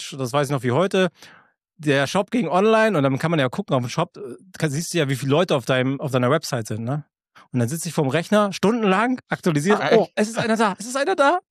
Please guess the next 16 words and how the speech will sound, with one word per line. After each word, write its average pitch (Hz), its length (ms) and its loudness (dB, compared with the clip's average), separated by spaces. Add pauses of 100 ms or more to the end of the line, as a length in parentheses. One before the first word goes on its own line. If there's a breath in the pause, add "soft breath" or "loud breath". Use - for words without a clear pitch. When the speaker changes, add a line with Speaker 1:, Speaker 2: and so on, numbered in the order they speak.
(300)
Speaker 1:
Und 151 80 2
dann 156 140 0
wartest 190 340 -2
du, 302 140 -4 (560)
ah, 139 240 0
keine 143 240 0
Bestellung, 117 500 -2
schade. 127 420 0 (520 loud breath)
Und 139 140 2
das 165 120 0
ist 175 120 -8
so 170 320 2
der 156 160 0
Moment. 151 320 0
Und 151 120 -4
irgendwann, 180 520 0